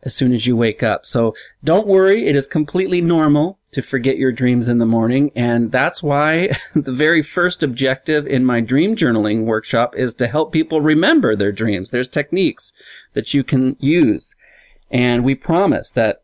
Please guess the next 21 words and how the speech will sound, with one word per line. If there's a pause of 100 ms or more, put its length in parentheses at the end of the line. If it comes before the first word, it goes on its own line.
(140)
if
you
follow
the
assignments
and
the
techniques
that
are
shared
in
the
course,
you
will
definitely
be
able
to
remember